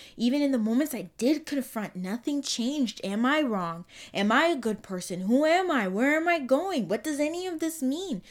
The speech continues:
Is anything I'm doing right? And I know that at twenty-one, I'm going to have to continue to change and grow and evolve and discover these new aspects and this new beginning and, you know,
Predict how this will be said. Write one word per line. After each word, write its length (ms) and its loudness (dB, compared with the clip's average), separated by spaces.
Is 180 6
anything 460 0
I'm 220 -2
doing 440 0
right? 320 -4
And 340 -4
I 180 0
know 360 0
that 460 -8
at 220 -6
twenty-one, 760 -2
I'm 280 2
going 220 -4
to 80 -2
have 100 -2
to 80 -4
continue 480 -4
to 80 -12
change 540 -8
and 180 -8
grow 400 -4
and 160 -4
evolve 560 -4
and 160 -10
discover 600 -4
these 260 -6
new 420 -4
aspects 600 -4
and 100 -4
this 160 -6
new 160 -2
beginning 600 -2
and, 280 -8
you 140 -6
know, 160 -8